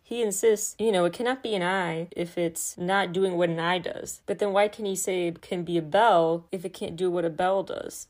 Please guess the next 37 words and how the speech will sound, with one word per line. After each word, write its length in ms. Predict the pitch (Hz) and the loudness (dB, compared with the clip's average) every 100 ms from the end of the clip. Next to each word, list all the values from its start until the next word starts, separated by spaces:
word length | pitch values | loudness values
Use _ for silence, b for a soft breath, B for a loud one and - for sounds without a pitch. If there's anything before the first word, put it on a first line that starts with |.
| _ | _
Yeah, 280 | 196 226 185 | -2 2 2
he 180 | 196 | 0
leaves 280 | 247 247 208 | -2 -2 -2
you 100 | 208 | -4
questioning 600 | 202 190 190 - 185 175 175 | 0 0 0 -2 -2 -2 -2
<laughs> 20 | |
everything. 680 | 185 190 175 - - 196 190 _ _ _ _ _ _ | -2 -2 -4 -4 -2 -4 -8 _ _ _ _ _ _
More 340 | 214 254 320 330 | -8 -2 2 2
of 120 | 220 | 2
Magritte. 720 | 208 180 170 170 196 - - _ _ _ _ _ _ _ | -2 -4 -2 -2 -2 -8 -18 _ _ _ _ _ _ _
Golconda 800 | 196 196 - 269 277 202 170 170 165 | 0 0 0 -2 0 0 2 0 0
is 240 | 175 165 | -2 -2
this 240 | 170 170 | -2 -2
work 240 | 160 185 185 | -4 -4 0
of 120 | 175 | 2
art 360 | 170 165 165 - | 4 2 -2 -4
that 140 | 190 | -2
is 100 | 190 | -2
shown 280 | 190 202 190 | -2 -2 0
in 220 | 180 180 | -2 -2
the 60 | 175 | 0
video 300 | 170 175 175 | 0 2 0
for 180 | 175 170 | -2 -6
Dollar 640 | 156 170 165 - - - _ | 0 2 2 -2 -8 -12 _
by 160 | 190 175 | -2 -2
Choiza, 600 | - 233 214 185 190 185 | 2 2 4 4 2 2
Primary, 640 | 190 185 180 170 170 165 | -2 0 0 0 0 -2
and 400 | 165 165 160 151 - | -4 -6 -6 -10 -6
Gotten. 560 | 165 160 - - - 170 _ _ _ _ _ _ | 0 0 0 -6 -12 -16 _ _ _ _ _ _
Golconda 500 | 233 240 277 294 302 | 0 0 -2 0 0
is 200 | 226 202 | 0 -2
this 160 | 208 | -6
image 380 | - 190 190 170 | -6 -4 -4 -4
of 280 | 180 170 170 | -4 -4 -4
nearly 360 | 196 254 269 220 | -2 2 4 4
identical 580 | 190 175 175 170 170 160 | 2 0 -2 -4 -2 -4
men, 360 | 160 - 190 | -4 -10 -12